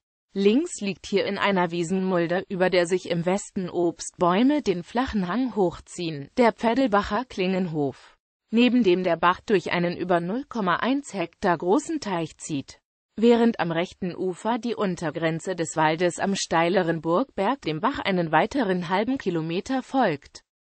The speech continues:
Dann löst der Windischenbach sich vom Wald und geht, von einer dichten Ufergehölzgalerie begleitet, in eine Kurve nach Nordosten,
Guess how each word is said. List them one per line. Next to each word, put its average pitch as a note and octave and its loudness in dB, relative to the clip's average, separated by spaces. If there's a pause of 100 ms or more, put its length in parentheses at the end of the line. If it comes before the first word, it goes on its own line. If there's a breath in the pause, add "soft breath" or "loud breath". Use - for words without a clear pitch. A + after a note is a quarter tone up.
(220)
Dann C#4+ 2
löst G#3+ 4
der D3+ -2
Windischenbach F3 -2
sich - -4
vom G3+ 2
Wald F#3 0
und F#3+ -4
geht, G3 0
von F#3+ -4
einer E3+ -2
dichten G3 -6
Ufergehölzgalerie F#3+ -2
begleitet, E3+ 0
in G3 -2
eine F#3+ 0
Kurve G#3 0
nach F#3 -2
Nordosten, D#3+ -2